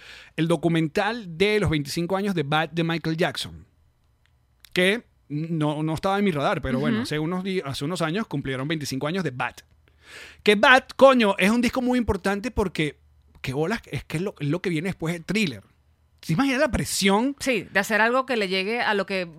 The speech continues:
Speaker 2: reventaste demasiado la humanidad con
Speaker 1: Sí.
Speaker 2: Thriller.
Speaker 1: Y ustedes ya saben que Michael Jackson, nos, hemos estado yendo y viniendo con Michael Jackson. Ahora estoy como de regreso, déjame decirte.
Speaker 2: ¿Ah, en serio? Sí.
Speaker 1: <laughs> Sí.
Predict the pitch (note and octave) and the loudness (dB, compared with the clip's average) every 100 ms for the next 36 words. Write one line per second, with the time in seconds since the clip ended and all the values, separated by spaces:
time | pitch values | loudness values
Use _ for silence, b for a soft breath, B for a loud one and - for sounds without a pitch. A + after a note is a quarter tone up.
0 | F3+ G3+ G3+ F#3 G3 F#3+ A#3+ A#3+ F#3 E3 | -12 -4 -4 -2 -4 -4 -6 -8 -10 -10
1 | G3 F#3+ A3 A#3 _ _ b b b b | -8 -6 -6 -10 _ _ b b b b
2 | b b b - A3 G#3+ G#3 F#3+ F#3 E3 | b b b 0 0 2 -2 -2 -2 -4
3 | - A3+ A3+ G#3+ F3+ A2+ - _ E3 G#3 | -8 -6 -2 0 0 -2 -14 _ 2 4
4 | D4 E4+ E4 D#4+ D#4+ D#4+ A#3 F#3+ F#3 G3+ | 6 4 4 4 4 2 0 2 2 2
5 | B3+ C4 B3 C4+ G3+ E3+ G#3 C4+ A3+ G#3 | 2 0 2 0 0 2 2 2 2 2
6 | G3+ A3+ A#3 G3 _ G3+ B3 B3+ C4+ G#3+ | 2 2 0 -4 _ 0 2 4 4 2
7 | F3+ D#3 C#3 D#3 D3+ D#3+ E3 D3+ B2 C3+ | 2 2 0 0 0 0 0 0 -2 -6
8 | G#2+ B B B B G3 B3 C#4 C#4+ C#4 | -10 B B B B 4 4 2 4 6
9 | F#3 C#3+ C#3+ D3+ - C#3 F3+ F3 B2+ D#3+ | 6 4 0 -2 -2 -2 2 2 4 4
10 | C4 D3 G4 - - - - G#3+ D#3 | 4 6 6 4 2 2 4 2 2